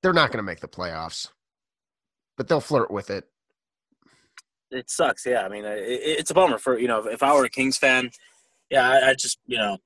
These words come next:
Speaker 2: I don't even <laughs> know what I'd do, honestly.
Speaker 1: I-, if
Speaker 2: Yes.
Speaker 1: they were in the East, they're probably in the playoffs.
Speaker 2: Yeah, yeah. Unfortunately, yeah. It, it's too bad that, you know, I don't know. I, I, if only we could have some sort of,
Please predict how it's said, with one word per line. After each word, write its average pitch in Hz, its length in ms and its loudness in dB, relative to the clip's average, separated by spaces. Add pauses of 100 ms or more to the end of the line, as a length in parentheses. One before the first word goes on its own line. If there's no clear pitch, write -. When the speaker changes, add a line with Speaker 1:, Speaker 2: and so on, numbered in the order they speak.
(480)
Speaker 2:
I 127 40 -2
don't 143 100 2
even 139 120 0
<laughs> - 20 2
know 139 160 -2
what 127 160 2
I'd 101 160 -4
do, 123 260 -2
honestly. 98 540 -8 (340)
Speaker 1:
I-, 185 40 8
if 196 80 6
Speaker 2:
Yes. 214 180 8
Speaker 1:
they 233 100 8
were 247 140 8
in 220 60 2
the 190 100 6
East, 233 260 6
they're 190 100 6
probably 180 340 4
in 165 60 4
the 147 60 4
playoffs. - 560 0 (720)
Speaker 2:
Yeah, 131 220 4 (300)
yeah. 110 380 0
Unfortunately, 139 640 2
yeah. 117 160 6
It, 120 60 0 (340)
it's 156 160 -2
too 196 120 2
bad 139 260 4
that, 117 180 -2
you 110 80 -20
know, 104 220 -4 (1160)
I 113 80 -2
don't 104 100 -6
know. 92 200 -10
I, 131 60 -2
I, 143 40 0 (480)
if 170 140 2
only 196 160 6
we 160 60 -2
could 151 100 0
have 147 160 2
some 143 140 0
sort 131 220 2
of, 110 120 0